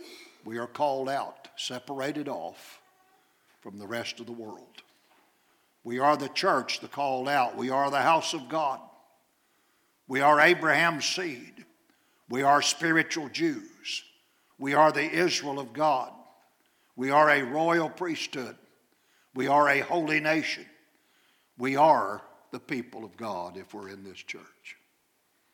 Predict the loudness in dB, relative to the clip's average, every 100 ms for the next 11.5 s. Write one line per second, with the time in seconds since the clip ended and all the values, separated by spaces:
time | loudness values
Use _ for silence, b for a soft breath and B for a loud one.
0 | b b b b b b b b _ _
1 | _ _ _ -10 -6 -6 -6 -10 -10 -12
2 | -12 -14 -16 -16 -16 -18 -20 -18 -18 -18
3 | -20 -20 -18 -18 -18 -20 -20 -16 -16 -18
4 | -20 -20 -20 -20 _ _ _ _ b b
5 | b b b -12 -6 -4 -6 -6 -8 -8
6 | -14 -14 -10 -8 -8 -10 -16 -18 -20 _
7 | _ _ _ -20 -18 -18 -16 -16 -14 -16
8 | -16 -14 -14 -12 -14 -14 -16 -18 _ _
9 | _ _ _ _ _ b b b b b
10 | b b b _ -12 -10 -10 -10 -8 -8
11 | -8 -8 -8 -10 -20